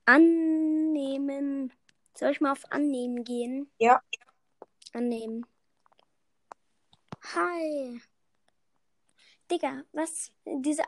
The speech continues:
Speaker 1: an-, diese andere Podcast-Gruppe, die einfach nur Podcast heißt, was macht die da denn?
Speaker 2: Ey, ja, ja, Crowcast,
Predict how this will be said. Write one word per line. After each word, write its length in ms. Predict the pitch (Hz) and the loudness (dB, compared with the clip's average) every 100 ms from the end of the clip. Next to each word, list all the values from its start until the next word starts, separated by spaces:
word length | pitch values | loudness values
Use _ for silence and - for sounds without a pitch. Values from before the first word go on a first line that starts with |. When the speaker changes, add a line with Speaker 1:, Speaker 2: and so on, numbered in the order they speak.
| - | -2
Speaker 1:
an-, 400 | 359 381 381 277 | 0 0 0 -2
diese 300 | 302 294 - | 0 -2 0
andere 340 | 370 403 370 269 | 0 0 0 -2
Podcast-Gruppe, 1400 | - 349 - 294 285 - - - - - - 277 247 262 | 0 0 0 -4 -4 -10 -20 -20 -20 -12 -2 0 2 0
die 200 | 247 269 | 0 -6
einfach 180 | 302 320 | -4 0
nur 200 | 320 311 | 0 0
Podcast 440 | 349 349 311 269 | -2 -4 -6 -6
heißt, 260 | 262 247 - | -8 -8 -4
was 260 | 403 - | -4 -2
macht 480 | 285 294 403 494 - - | -2 -2 -2 -6 -8 -8
die 140 | 466 466 | -4 -2
da 220 | 381 359 | 0 0
denn? 560 | 262 254 254 240 226 214 _ _ - - - | 0 2 2 2 -2 -10 _ _ -20 -6 8
Speaker 2:
Ey, 220 | 262 311 | 10 12
ja, 80 | 294 | 10
ja, 260 | 247 302 359 | 10 12 10
Crowcast, 640 | 359 - 320 359 427 427 | 8 10 12 12 10 8